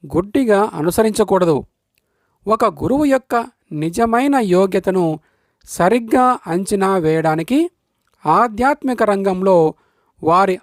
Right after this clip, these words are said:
అనుభవ సిద్ధులను పరిగణలోకి తీసుకోవాలి. వారిలో మనం అన్వేషించవలసినది మనం ఆకాంక్షిస్తున్న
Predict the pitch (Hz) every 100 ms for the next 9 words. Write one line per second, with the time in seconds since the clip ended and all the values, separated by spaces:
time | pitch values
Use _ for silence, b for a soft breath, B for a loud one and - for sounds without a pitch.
0 | - 151 220 277 277 240 214 170 175 170
1 | 269 220 151 _ _ _ _ - 147 240
2 | 269 226 170 160 262 214 190 196 196 180
3 | 147 127 _ _ _ _ _ _ _ 160
4 | 160 160 165 160 151 185 285 - - 165
5 | 226 254 269 247 240 233 233 196 190 185
6 | 190 175 196 160 147 _ _ _ 151 151
7 | 247 285 _ _ 151 175 214 233 277 285
8 | 254 233 - 214 202 175